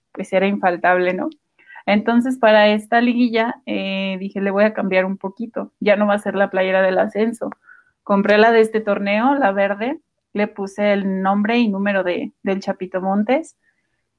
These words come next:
y dije, "Esta va a ser mi playera de la suerte en esta liguilla". Eh, a la,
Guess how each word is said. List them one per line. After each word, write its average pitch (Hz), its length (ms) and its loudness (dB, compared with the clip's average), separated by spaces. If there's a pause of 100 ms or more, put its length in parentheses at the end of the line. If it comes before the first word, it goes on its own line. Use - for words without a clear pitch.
(280)
y 208 80 2
dije, 202 200 4
"Esta 220 220 2
va 240 100 6
a 226 40 0
ser 233 180 0
mi 240 120 4
playera 214 360 4
de 214 80 4
la 202 140 2
suerte 202 340 -2
en 208 100 0
esta 202 200 -2
liguilla". 202 460 -6 (880)
Eh, 202 760 4 (120)
a 214 120 4
la, 202 680 4